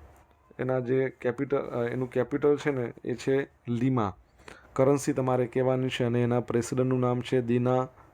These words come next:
બોલુઆર્ટ. દીના બોલુઆર્ટ એના પ્રેસિડન્ટ છે. હવે મિત્રો જોઈશું અગાઉની પરીક્ષામાં પૂછાયેલા સામાન્ય વિજ્ઞાનના પ્રશ્નો. પહેલો પ્રશ્ન, ભારતીય રિસર્ચ સ્ટેશન હિમાદ્રી ક્યાં આવેલું છે?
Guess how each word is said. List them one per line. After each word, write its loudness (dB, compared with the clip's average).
બોલુઆર્ટ. 0
દીના -4
બોલુઆર્ટ -4
એના -8
પ્રેસિડન્ટ -4
છે. -14
હવે 6
મિત્રો 6
જોઈશું 2
અગાઉની 2
પરીક્ષામાં 0
પૂછાયેલા -2
સામાન્ય -4
વિજ્ઞાનના -4
પ્રશ્નો. -6
પહેલો -2
પ્રશ્ન, -4
ભારતીય 4
રિસર્ચ -2
સ્ટેશન -4
હિમાદ્રી -2
ક્યાં 0
આવેલું 0
છે? -8